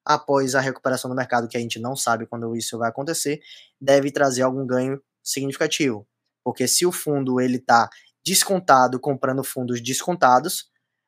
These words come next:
você tem aí um ganho marginal nessa operação muito significativa. Porque você vai comprar descontado o que o outro já tá ganhando, comprando descontado, que vai ter um lucro.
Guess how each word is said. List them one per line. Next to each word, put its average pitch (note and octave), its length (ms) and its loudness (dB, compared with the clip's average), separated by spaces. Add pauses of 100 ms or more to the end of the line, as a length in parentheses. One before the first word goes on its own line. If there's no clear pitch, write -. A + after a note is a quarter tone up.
você C3+ 260 2
tem C3+ 260 -2
aí C3 120 -2
um C#3 120 -2
ganho C#3 280 2
marginal C#3 520 0
nessa C3 220 -4
operação C3 480 -2
muito C#3 220 -6
significativa. C#3 720 -6 (200)
Porque A#2+ 180 -8
você A#2+ 340 0
vai E3+ 140 2
comprar C3 300 0
descontado C3 460 0 (300)
o C#3+ 100 -4
que D3 200 -4
o D3 100 0
outro E3+ 320 4
já E3 140 0
tá D#3+ 100 2
ganhando, C#3+ 300 -4
comprando C3+ 280 -4
descontado, C#3 400 0
que - 80 -6
vai C#3+ 120 2
ter C#3+ 100 -6
um D#3 100 0
lucro. C3 280 -2